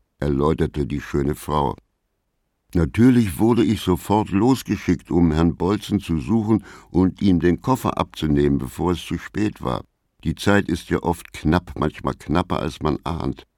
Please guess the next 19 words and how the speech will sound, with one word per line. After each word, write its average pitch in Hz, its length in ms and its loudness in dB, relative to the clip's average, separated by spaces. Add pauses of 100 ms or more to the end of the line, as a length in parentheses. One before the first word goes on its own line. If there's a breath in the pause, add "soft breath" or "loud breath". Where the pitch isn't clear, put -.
(220)
Wie 110 160 0
zum 101 200 2
Beispiel 90 340 0
damals, 101 520 2
als 85 200 -2
General 82 380 0
Franco 107 760 0
um - 220 -2
ein 82 260 2
Haar 101 240 -2
vor 107 380 -4
meinen 92 360 2
Augen 90 260 0
in 95 140 0
die 87 120 2
Luft 120 320 -2
gesprengt 78 520 -2
worden 64 380 -2
wäre. 58 380 -6